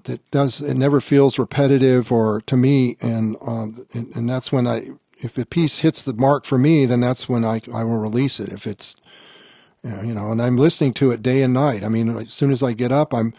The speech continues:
if I'm making breakfast, I have pieces playing that are in progress, and I hear them from a distance. I hear what aspects of them speak out. So, you know, it's, there's, there's a lot, there's a lot that goes into it. I mean, an immense amount of,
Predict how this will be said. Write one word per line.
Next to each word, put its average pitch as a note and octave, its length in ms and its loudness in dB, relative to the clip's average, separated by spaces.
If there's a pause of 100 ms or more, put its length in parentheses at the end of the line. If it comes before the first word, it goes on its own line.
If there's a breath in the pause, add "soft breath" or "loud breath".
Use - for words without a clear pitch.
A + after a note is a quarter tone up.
(320 loud breath)
if - 100 -4
I'm A#2+ 120 2
making B2 320 0
breakfast, C#3+ 520 2
I A#2+ 100 -2
have B2 200 -6
pieces C3+ 360 -4
playing C3+ 440 0
that B2 100 2
are A2+ 100 0
in A2 140 -2
progress, C3 640 0
and A2+ 100 -8
I G#2 120 -8
hear C3 260 0
them A#2+ 140 -2
from A2 180 -4
a G#2+ 60 -4
distance. B2+ 560 -2
I G#2+ 80 -4
hear A#2+ 200 -2
what A2+ 180 -4 (300)
aspects A#2+ 520 -4
of G#2 100 -4
them A2 200 -2
speak - 380 -6
out. B2 300 -2
So, A#2 320 -2 (960 soft breath)
you C#3 120 -4
know, A#2+ 260 -2
it's, - 380 -8
there's, B2 300 -6
there's B2+ 360 -12
a C#3 60 0
lot, D3 340 2
there's B2 180 0
a B2 60 -4
lot C#3+ 400 2
that B2+ 80 -4
goes B2+ 280 0
into A#2+ 360 -2
it. G#2 80 -4
I - 20 -4
mean, A2 180 -2
an A2+ 100 -2
immense C3 320 0
amount A2+ 340 0
of, - 280 -12